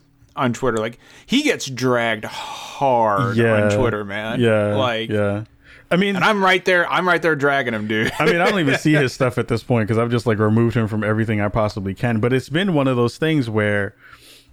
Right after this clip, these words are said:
Speaker 2: you know, it is, again, really nice to see Microsoft come at this dude and be like, "Yo, we are not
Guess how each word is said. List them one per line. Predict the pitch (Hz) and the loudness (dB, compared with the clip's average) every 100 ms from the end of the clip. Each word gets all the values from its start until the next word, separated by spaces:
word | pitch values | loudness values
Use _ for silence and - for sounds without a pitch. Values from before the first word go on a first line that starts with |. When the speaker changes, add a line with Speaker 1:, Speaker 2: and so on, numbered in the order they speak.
| - | -2
Speaker 2:
you | 131 | 2
know, | 123 117 110 104 101 - _ | 2 2 2 0 -4 -12 _
it | 147 147 | -2 0
is, | 135 | 0
again, | 135 120 135 139 120 110 107 | -2 0 0 0 0 -2 -4
really | 110 123 139 139 135 | 0 4 4 4 4
nice | 117 113 117 - | 4 2 -2 -4
to | 107 | -6
see | - 120 107 95 92 95 98 _ _ _ _ | -4 -2 -2 -2 -4 -8 -12 _ _ _ _
Microsoft | 113 117 123 127 - 107 95 95 - - | 0 0 0 -2 0 0 0 -2 -8 -4
come | 135 127 120 | -2 0 2
at | 110 101 | 0 -2
this | 107 101 | -4 -2
dude | 104 101 98 | -2 0 0
and | 98 | -2
be | 101 | -2
like, | 95 95 123 | -2 -4 -2
"Yo, | 117 98 92 92 92 _ - - _ - | 0 0 -2 -6 -12 _ -20 -20 _ -12
we | 107 127 220 | -2 2 4
are | 214 170 | 4 4
not | 127 135 143 131 | 4 2 0 -2